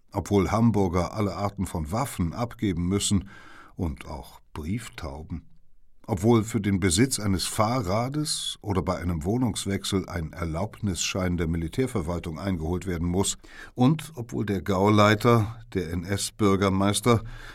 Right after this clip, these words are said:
sowie alle Senatoren bis auf zwei verhaftet und in der Folge sechzig Prozent der höheren Polizeibeamten, sechzehn Prozent der Lehrer und dreißig Prozent der Universitätsdozenten entlassen worden sind,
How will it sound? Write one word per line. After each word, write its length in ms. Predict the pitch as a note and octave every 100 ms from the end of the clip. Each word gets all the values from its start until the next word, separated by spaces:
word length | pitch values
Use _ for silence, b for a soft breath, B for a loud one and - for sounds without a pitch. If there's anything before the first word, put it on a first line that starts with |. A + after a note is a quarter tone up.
| B
sowie 440 | - F2 F#2+ F2+
alle 220 | - A#2+
Senatoren 720 | G2+ G#2+ G2+ F#2 B2 B2+ A2
bis 180 | G2+ A2+
auf 160 | - -
zwei 520 | - G#2+ G2+ F#2+ E2+ -
verhaftet 720 | - D#2 G#2+ - - A#2+ -
und 280 | - G2 -
in 100 | E2+
der 100 | E2+
Folge 400 | - F#2+ F2+ F#2
sechzig 460 | D#2 F#2 - E2 -
Prozent 580 | E2+ - G#2 G2+ -
der 140 | G2 D#2+
höheren 480 | G2+ F#2+ E2 E2 -
Polizeibeamten, 960 | D#2+ D2+ G#2+ G#2 G2 E2+ G2 - F#2+ B B B
sechzehn 460 | - E2 - F2 D2+
Prozent 560 | D#2 - F2+ D2+ -
der 120 | F2 D2+
Lehrer 480 | F2+ A2 G#2 G#2
und 360 | D#2+ F2 - -
dreißig 540 | F#2 G2+ A2 G#2 F#2+
Prozent 480 | - F#2 - F#2+ E2
der 100 | F2
Universitätsdozenten 1300 | E2+ E2+ D#2+ D#2+ D#2 A#2 A#2 - G2 - F#2 - F2+
entlassen 640 | F2 E2+ E2 F#2+ - G#2 F#2+
worden 280 | G2+ G2+ G2
sind, 300 | A#2 A#2+